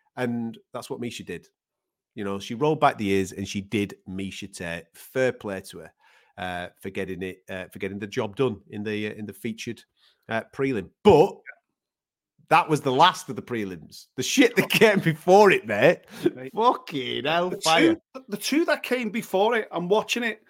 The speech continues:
Speaker 2: and I'm like, 'cause I had the boxing on, I think, and then someone messaged me, uh, 'cause I'd, I'd watched Veronica, and then I jumped back to the boxing.
Speaker 1: Yeah.
Speaker 2: And then I got a message saying, "Holy shit, Power Slam."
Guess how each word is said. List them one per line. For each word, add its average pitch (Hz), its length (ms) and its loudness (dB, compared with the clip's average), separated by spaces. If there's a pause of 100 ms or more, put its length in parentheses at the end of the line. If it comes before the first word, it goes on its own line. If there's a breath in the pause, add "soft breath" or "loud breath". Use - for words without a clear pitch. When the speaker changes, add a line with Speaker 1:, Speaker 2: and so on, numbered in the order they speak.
(540 soft breath)
Speaker 2:
and 175 80 -2
I'm 170 100 0
like, 160 180 0
'cause 180 140 -8
I 233 40 -6
had 240 100 -6
the - 60 -8
boxing 214 420 -4
on, 240 120 -4
I 226 40 -6
think, 196 400 0 (400)
and 156 80 0
then 151 120 2
someone 214 400 -2
messaged 165 360 2
me, 196 160 -2
uh, 165 300 -2
'cause 165 180 -2
I'd, 170 160 0
I'd 160 160 -4
watched 226 240 0
Veronica, 202 640 0 (600)
and 147 80 -4
then 156 60 0
I 156 40 -2
jumped 185 300 0
back 190 220 2
to 202 80 -14
the 175 80 -4
boxing. 160 560 -2 (100)
Speaker 1:
Yeah. 147 220 -2 (180)
Speaker 2:
And 151 80 -6
then 151 120 0
I 151 40 -4
got 151 140 0
a 151 40 -2
message 165 440 -2
saying, 147 480 -2 (460)
"Holy 185 380 2
shit, 160 460 -2 (120)
Power 160 300 0
Slam." 170 360 -4